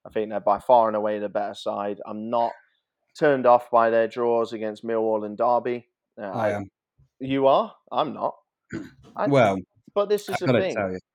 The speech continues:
Speaker 1: We have
Speaker 2: I gotta
Speaker 1: this
Speaker 2: tell you, this is, this is slightly biased, uh, from me now because I had an accumulator on Saturday in play. West Brom cost it for over a hundred quid returns, had an accumulator on,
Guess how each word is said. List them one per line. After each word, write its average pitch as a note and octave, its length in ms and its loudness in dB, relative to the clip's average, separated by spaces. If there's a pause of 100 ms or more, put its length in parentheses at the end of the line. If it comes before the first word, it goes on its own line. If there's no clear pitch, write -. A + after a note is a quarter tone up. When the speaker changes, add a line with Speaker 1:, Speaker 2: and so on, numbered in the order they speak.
(140)
Speaker 1:
We D3+ 120 -4
have F#3+ 180 -2
Speaker 2:
I B2 40 -8
gotta B2 160 2
Speaker 1:
this B2 120 -6
Speaker 2:
tell B2 100 2
you, B2 60 -4
this C#3+ 220 -4
is, B2 280 -2
this C3+ 260 -2
is B2 300 0 (140)
slightly C3 600 -4
biased, A2 880 -4 (340)
uh, G2+ 520 -4 (260)
from G#2 260 -8
me G#2 140 -4
now G2 220 -4
because G2+ 520 -6 (840)
I G#2 60 -12
had C#3+ 140 4
an C3+ 60 2
accumulator G#2+ 640 -2
on G#2 80 -6
Saturday G2+ 500 -4 (360)
in G#2+ 180 -6
play. G#2+ 300 -6 (680)
West C3 300 -2
Brom A2 200 0
cost - 380 -8
it - 300 -8 (100)
for G2+ 560 -8
over G#2 280 -4
a G2+ 60 -8
hundred G2+ 300 -10
quid G2+ 220 -12
returns, G2+ 540 -12 (480)
had C#3+ 120 0
an C3 80 0
accumulator A2 680 -2
on, G#2 320 -6